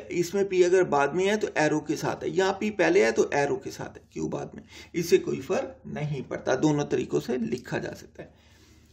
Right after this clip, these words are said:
In other words, the converse of an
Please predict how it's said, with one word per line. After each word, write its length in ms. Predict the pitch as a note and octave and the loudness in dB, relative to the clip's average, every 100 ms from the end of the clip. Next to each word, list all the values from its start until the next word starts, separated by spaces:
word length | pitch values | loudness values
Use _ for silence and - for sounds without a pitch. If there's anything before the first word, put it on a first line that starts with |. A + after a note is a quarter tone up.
| _ _ - | _ _ -4
In 200 | A#3+ C#4 - | -2 -2 2
other 220 | G3 G3 C4 | 4 6 4
words, 480 | G3+ F3 C#3 C#3+ - - - _ _ _ _ _ _ _ _ _ _ - _ | 8 6 6 0 -6 -16 -18 _ _ _ _ _ _ _ _ _ _ -20 _
the 140 | D3 E3+ E3+ | 0 0 4
converse 560 | E3+ D3+ E3+ A#3 C4+ - - | 4 6 4 4 0 -2 0
of 200 | D3+ D3+ | 0 0
an 140 | D3 | -2